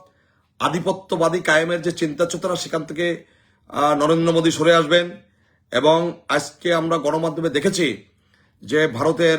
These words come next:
পশ্চিমবঙ্গ, আসাম, ত্রিপুরা এইসব অঞ্চলের যারা ব্যবসায়ী রয়েছেন, তারা কিন্তু বারবার ভারত সরকারের দৃষ্টি আকর্ষণ করার চেষ্টা করছেন, কারণ তারা এখন মঙ্গায় ভুগছেন। আহ, পশ্চিমবঙ্গে যেখানে আমরা আগে যেতাম,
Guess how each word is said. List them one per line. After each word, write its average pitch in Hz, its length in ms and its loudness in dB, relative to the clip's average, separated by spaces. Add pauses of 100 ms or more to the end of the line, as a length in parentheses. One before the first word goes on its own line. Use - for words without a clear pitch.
(120)
পশ্চিমবঙ্গ, 156 460 -4
আসাম, 156 440 0
ত্রিপুরা 156 420 2 (640)
এইসব 147 280 0
অঞ্চলের 147 440 0 (520)
যারা 143 300 0
ব্যবসায়ী 139 340 -2
রয়েছেন, 147 420 0
তারা 135 200 -2
কিন্তু 139 220 -4
বারবার 139 420 2 (500)
ভারত 143 300 -4
সরকারের 135 500 2 (480)
দৃষ্টি 131 220 -4
আকর্ষণ 139 220 -2
করার 127 200 -2
চেষ্টা 147 340 -6
করছেন, 123 440 -6
কারণ 135 280 -2 (520)
তারা 127 220 0
এখন 123 240 -2
মঙ্গায় 135 460 -2
ভুগছেন। 113 420 -6 (720)
আহ, 123 220 -2
পশ্চিমবঙ্গে 170 640 -2
যেখানে 156 280 -2
আমরা 151 200 2
আগে 143 220 0
যেতাম, 143 320 0